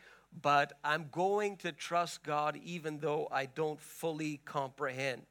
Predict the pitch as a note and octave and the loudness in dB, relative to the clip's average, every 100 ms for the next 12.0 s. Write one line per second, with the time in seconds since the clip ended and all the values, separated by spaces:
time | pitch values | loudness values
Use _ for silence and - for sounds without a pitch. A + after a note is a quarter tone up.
0 | _ - D#3 D3 F3+ F3+ D3+ - D#3 D#3 | _ -6 0 2 2 2 0 2 2 2
1 | - D#3 - E3 F3 D#3+ - - - C#3+ | 2 -10 -6 -4 -2 -2 -6 -6 -2 0
2 | D3 C#3 C#3+ F3 G3 G3+ F3 C3+ E3+ E3 | 0 -2 2 4 6 4 0 -2 -4 -4
3 | C#3+ - - F#3+ F#3 - F#3 F3+ D#3+ - | -4 -8 -4 -4 -4 -4 -2 -2 -6 -10
4 | - C#3+ C#3+ - D#3+ G3 G#3 E3+ E3+ D#3+ | 2 2 2 2 6 6 4 2 -2 -4
5 | E3+ F#3 F3+ - B2+ E3+ C#3+ - - D#3+ | -2 0 0 -6 -6 -6 -4 -6 2 6
6 | E3+ F3 E3 E3 - - C3 D3+ - - | 6 6 2 -2 -10 -10 -6 -4 -6 0
7 | E3+ D#3+ C#3 C3 - - _ _ _ _ | 2 4 2 -2 -2 -12 _ _ _ _
8 | _ _ - D#3 D3+ - B3+ D#4 G#3+ F3 | _ _ -2 0 0 0 0 2 2 2
9 | G#3 G3 - - B3 D#4 G#3+ F3+ F3 F3+ | 2 0 -4 -4 -4 -4 0 4 4 2
10 | D3 D3+ E3 C3+ G#3+ A3 F3+ - G3 G3 | 2 2 2 2 -2 -4 -6 -6 -6 -4
11 | F3 E3+ F#3+ G3 C3 B2+ D3+ D#3 - | -4 2 4 6 4 0 -6 -8 -12